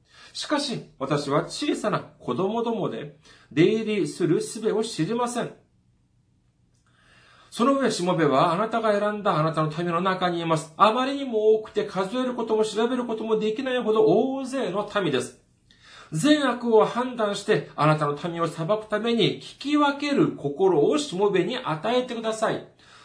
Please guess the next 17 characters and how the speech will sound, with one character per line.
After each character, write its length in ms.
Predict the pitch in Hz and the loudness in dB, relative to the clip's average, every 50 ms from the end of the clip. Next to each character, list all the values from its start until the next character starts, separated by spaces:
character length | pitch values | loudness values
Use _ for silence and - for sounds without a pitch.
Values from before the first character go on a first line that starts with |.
| - _ | -20 _
さ 140 | - - 196 | 0 2 4
も 140 | 185 180 180 | 4 4 4
な 120 | 165 156 | 2 2
け 80 | 160 160 | 2 2
れ 140 | 151 143 135 | 0 0 0
ば、 240 | 131 139 160 151 - | 2 2 0 0 0
誰 280 | 151 202 277 320 294 | 0 2 2 2 2
に 320 | 226 160 127 - - - _ | 2 0 -2 -4 -6 -12 _
こ 140 | - - 143 | -8 -4 -2
の 260 | 151 147 147 143 139 | 0 0 0 2 2
大 120 | 143 151 143 | 2 2 2
勢 300 | 143 147 139 131 123 117 | 2 0 0 0 0 -2
の 240 | 113 120 120 120 | -4 -6 -6 -6
あ 60 | 120 131 | -4 -4
な 140 | 143 139 | -4 -4
た 100 | 139 131 | -4 -4
の 280 | 120 120 120 120 - | -4 -4 -6 -8 -10